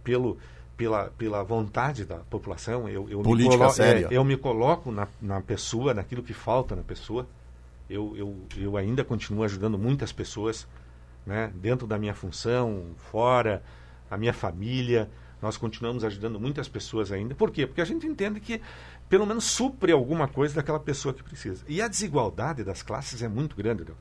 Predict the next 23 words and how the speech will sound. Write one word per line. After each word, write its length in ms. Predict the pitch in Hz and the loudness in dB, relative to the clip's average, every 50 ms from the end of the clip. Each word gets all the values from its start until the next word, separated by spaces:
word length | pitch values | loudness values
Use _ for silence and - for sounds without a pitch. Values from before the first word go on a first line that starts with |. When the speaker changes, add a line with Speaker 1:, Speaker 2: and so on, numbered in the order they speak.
| - - | -14 -10
Speaker 2:
Verdade. 560 | - - 85 - 82 - - - - - - - | -6 -4 -4 -4 -4 -6 -8 -10 -12 -10 -6 -4
Speaker 1:
É 80 | - | -2
muito 280 | 170 160 190 185 180 92 | 0 2 0 0 0 0
grande. 260 | 98 107 117 107 98 | 0 0 0 0 0
Nós 200 | 104 113 113 - | -2 -2 -2 -2
temos 240 | - 139 156 165 - | -2 -2 -2 -2 -2
que 100 | - 160 | -4 -4
aproximar 560 | 160 - 151 143 - - 110 95 101 110 131 | -4 -2 -2 -4 -2 -4 -4 -4 -4 -2 -2
essas 260 | 131 120 - - - - | -4 -4 -6 -10 -12 -8
classes 320 | - 101 110 123 - - | -4 -2 -2 -2 -4 -6
sociais, 520 | - - 92 - - 113 123 139 139 - - - - - - - - - - - | -10 -10 -10 -6 -2 0 0 0 -2 -4 -10 -16 -18 -20 -20 -20 -20 -18 -8 -2
eh, 300 | 107 110 110 104 107 113 | 0 0 2 2 0 0
e 140 | 110 107 110 | -2 -2 0
não 180 | 113 120 120 110 | 0 0 -2 -2
sei 180 | - - 123 | -2 -4 -6
como, 360 | 127 - - 117 123 127 113 92 | -4 0 0 2 2 0 -2 -4
mas 300 | 95 101 104 104 95 101 | -4 -4 -4 -4 -2 -2
é 120 | 107 110 | -2 -2
muito 280 | 113 107 104 127 127 - | 0 0 -2 -4 -4 -4
grande 220 | 101 95 98 98 95 | -6 -6 -4 -4 -6
a 20 | 87 | -6
desigualdade 440 | 90 95 90 90 87 85 87 85 | -6 -6 -8 -6 -6 -8 -10 -10
social. 260 | - 92 - - - | -12 -14 -16 -16 -16